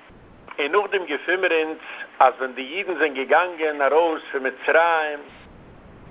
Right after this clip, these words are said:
זענען זיי, זיי געגאנגען מיט דער ליבשאפט צום אייבערשטן. קו יאמר השם, זכרתי לך חסד נעריך,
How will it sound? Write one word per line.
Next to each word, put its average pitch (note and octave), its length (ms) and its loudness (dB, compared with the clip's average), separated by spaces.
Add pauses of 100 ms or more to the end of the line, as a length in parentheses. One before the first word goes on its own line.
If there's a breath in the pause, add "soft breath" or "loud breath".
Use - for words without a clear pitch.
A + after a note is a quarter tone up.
(300)
זענען F3+ 140 2
זיי, E3+ 100 2
זיי F3 120 4
געגאנגען G3 440 2
מיט G#3 180 -2
דער E3 240 4
ליבשאפט F#3+ 640 0
צום D#3 140 -2
אייבערשטן. F3+ 600 2 (1300)
קו E3 180 6
יאמר A#3+ 360 2
השם, G#3 440 2 (120)
זכרתי G3 480 2
לך F#3+ 220 4
חסד F#3 500 -6
נעריך, E3 920 2